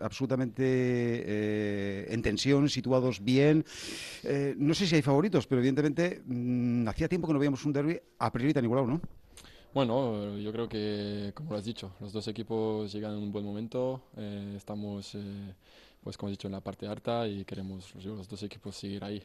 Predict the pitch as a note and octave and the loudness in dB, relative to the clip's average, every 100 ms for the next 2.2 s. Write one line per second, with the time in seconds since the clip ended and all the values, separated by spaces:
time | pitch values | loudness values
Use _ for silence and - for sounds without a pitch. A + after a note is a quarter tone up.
0 | - G2 G2+ - G2+ G3+ - G#3 G2+ F3+ | -12 -12 -10 -10 -8 -8 -8 -8 -8 -8
1 | G#2+ G2+ - - A2 A2+ G#2+ G#2 A2+ A2 | -8 -8 -10 -6 -2 -2 -4 -8 -4 -2
2 | A2 B2 | -2 -2